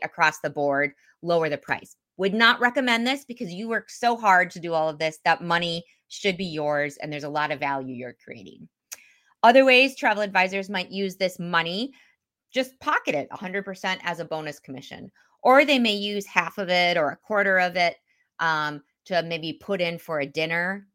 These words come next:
uh, that they'll include complimentary to people that's unique to their itinerary, and then pocket the rest. So there's a lot of different flowing around that a travel advisor can do with those T C credits. Um, now, the last part of your question is you are asking,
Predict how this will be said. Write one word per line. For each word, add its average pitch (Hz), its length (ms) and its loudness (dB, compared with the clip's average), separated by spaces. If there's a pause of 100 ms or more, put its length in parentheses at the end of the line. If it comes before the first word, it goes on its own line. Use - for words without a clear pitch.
(120)
uh, 147 420 -2
that 147 220 -4
they'll 151 340 -2 (240)
include 170 400 -10
complimentary 160 840 -4
to - 100 -12
people 240 340 -6
that's 160 280 -6
unique 156 460 -8
to 151 100 -10
their 151 360 0 (280)
itinerary, 180 760 -2 (260)
and 196 140 2
then 214 140 2
pocket 175 380 0
the 147 80 -4
rest. - 240 -10
So 170 60 -12
there's 185 180 0
a 208 60 4
lot 220 280 4
of 233 60 -2
different 214 360 -4
flowing 190 440 0
around 180 380 -2
that 165 120 -2
a 151 60 -6
travel 156 340 -4
advisor 151 480 -2
can 147 200 -18
do 147 120 -10
with 143 160 -8
those 135 220 -8
T 143 200 -10
C 139 320 -10
credits. - 460 -16 (560)
Um, 185 360 4 (360)
now, 220 160 6
the 220 140 2
last 285 380 4
part 226 160 -2
of 202 40 -2
your 180 120 -2
question 165 460 -4
is 170 280 -8
you 220 160 -2
are 240 160 0
asking, 180 640 0